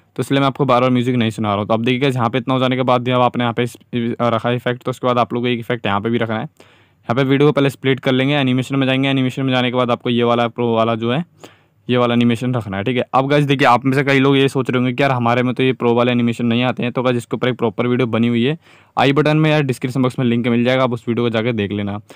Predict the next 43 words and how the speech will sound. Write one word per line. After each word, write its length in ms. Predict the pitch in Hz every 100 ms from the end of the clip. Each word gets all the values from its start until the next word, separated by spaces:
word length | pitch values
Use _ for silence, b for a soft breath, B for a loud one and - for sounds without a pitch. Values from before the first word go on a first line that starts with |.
| B B 135
बाकी 180 | 139
उसके 180 | 147 160
बाद 140 | 151 139
इसमें 260 | 131 143
एक 180 | 135 123
ये 60 | 127
वाला 200 | 123 127
एनिमेशन 400 | 123 123 127 127
भी 60 |
ऐड 140 | 120 113
कर 120 | 117
लेंगे 220 | 117 123
यहाँ 100 | 117
पे 100 | 127
हम, 160 | 156 180 _ b b b -
ठीक 100 | 135
है, 60 | 131
यहाँ 180 | 120 113
वाला। 280 | 120 147 175 _ 120
And 200 | 113 113
उसके 180 | - 135
बाद 180 | 127
जो 80 | 123
है, 60 | 127
यहाँ 100 | 120
पे 60 |
फाइनल 400 | 139 120 120 123
जो 100 | 120
एक 120 | 117 113
बार 160 | 120
वीडियो 200 | 113 117
को 80 | 117
प्ले 200 | 117 117
करके 240 | 117 110
देख 180 | 110 107
लेंगे 260 | 117 127 127
कि 80 | 123
यहाँ 80 |
पे 100 | 120
वीडियो 220 | 113 110 107
कैसी 280 | 104 101
बनी 240 | 117 117
है। 120 | 120